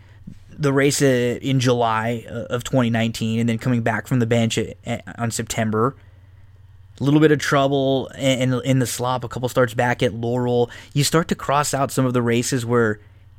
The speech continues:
he had some legitimate excuses, and his form looks even better.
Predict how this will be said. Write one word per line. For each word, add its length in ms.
he 160
had 220
some 160
legitimate 420
excuses, 580
and 140
his 160
form 340
looks 240
even 360
better. 400